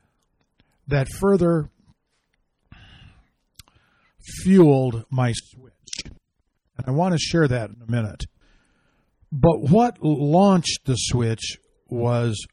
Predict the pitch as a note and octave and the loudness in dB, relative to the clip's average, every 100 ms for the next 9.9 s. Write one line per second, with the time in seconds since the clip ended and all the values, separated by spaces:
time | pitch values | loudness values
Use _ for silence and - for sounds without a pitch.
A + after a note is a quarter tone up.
0 | - A2+ A#2 F#3 - D#3+ C#3 C3 - G2+ | -8 -2 0 -2 -2 -2 -2 -4 -6 -8
1 | D#2 F2 - _ _ _ _ _ _ _ | -8 -16 -18 _ _ _ _ _ _ _
2 | _ _ _ _ _ _ _ _ C3 C#3+ | _ _ _ _ _ _ _ _ -4 0
3 | C#3 C3 - E3 G3 A3+ G3+ D#3 E3+ D3+ | 0 -2 -2 0 2 2 0 -2 -2 -4
4 | C3 C3+ A#2 B2 A#2+ A#2 B2+ - - A#2 | -6 -6 -4 -4 -2 -2 -4 -8 -4 -4
5 | G#2+ A2+ A2+ - G2+ - - F#2 E2 E2 | -4 -6 -8 -12 -12 -12 -12 -12 -12 -16
6 | - - - _ _ _ - - - _ | -16 -16 -16 _ _ _ -20 -20 -20 _
7 | - - - C3 C3+ E3 D3+ - - A3+ | -20 -20 -14 -8 -4 -4 -4 -8 -10 -8
8 | A3 D3+ A#2+ B2+ D3 C3 G#2+ G#2 - A#2 | -6 -6 -4 -2 -2 -2 -4 -8 -10 -8
9 | A2 A2 G2+ B2+ - A2+ B2 G#2+ F2 | -8 -8 -8 -8 -8 -8 -8 -10 -14